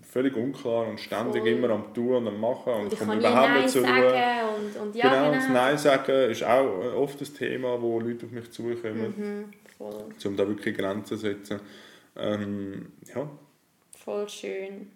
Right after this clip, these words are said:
Speaker 2: Ich
Speaker 1: Mhm.
Speaker 2: glaube, jetzt haben wir wirklich sehr einen runden Schluss, würde ich so sagen.
Speaker 1: Mhm.
Speaker 2: Voll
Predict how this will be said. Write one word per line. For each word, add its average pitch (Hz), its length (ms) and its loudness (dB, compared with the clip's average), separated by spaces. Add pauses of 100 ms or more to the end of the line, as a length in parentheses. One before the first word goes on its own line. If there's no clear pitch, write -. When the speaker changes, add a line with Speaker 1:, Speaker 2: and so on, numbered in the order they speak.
(240)
Speaker 2:
Ich 123 100 -12
Speaker 1:
Mhm. 117 40 -10
Speaker 2:
glaube, 226 180 -6
jetzt - 140 -16
haben 214 120 -10
wir 208 80 -8
wirklich 208 360 -14
sehr 214 240 -10
einen 220 200 -10
runden 226 300 -10
Schluss, 226 520 -14
würde 233 160 -10
ich 233 120 -18
so 254 140 -14
sagen. 208 380 -18
Speaker 1:
Mhm. 113 380 -8 (440)
Speaker 2:
Voll 226 180 -10